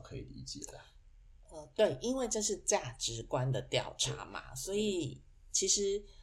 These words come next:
Speaker 2: 远见上他这边写的就是说，其实上述的分数呢，印-，跟，与印象中各地民主开放的程度大致吻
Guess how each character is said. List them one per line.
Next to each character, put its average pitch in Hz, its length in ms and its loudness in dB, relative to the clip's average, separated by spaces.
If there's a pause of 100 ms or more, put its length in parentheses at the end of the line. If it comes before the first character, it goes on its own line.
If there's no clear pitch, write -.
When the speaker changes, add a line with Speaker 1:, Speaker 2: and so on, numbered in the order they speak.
(120)
Speaker 2:
远 160 220 0
见 247 280 2
上 220 300 2
他 196 180 2
这 190 180 -2
边 170 220 -4
写 - 180 -2
的 - 140 -12
就 151 160 -4
是 147 200 -4
说， 139 800 2
其 170 200 2
实 196 140 -4
上 240 260 2
述 208 180 0
的 160 140 4
分 170 340 -2
数 175 560 0
呢， 151 260 -6
印-， 180 220 -4 (120)
跟， 180 260 -2 (1120)
与 165 160 4
印 220 240 0
象 208 200 4
中 185 300 -2
各 226 260 6
地 160 380 -2 (180)
民 156 280 -6
主 175 320 -4
开 196 280 0
放 196 240 0
的 123 120 -2
程 - 320 -2
度 - 260 -4 (160)
大 190 540 4
致 131 400 -2
吻 80 240 0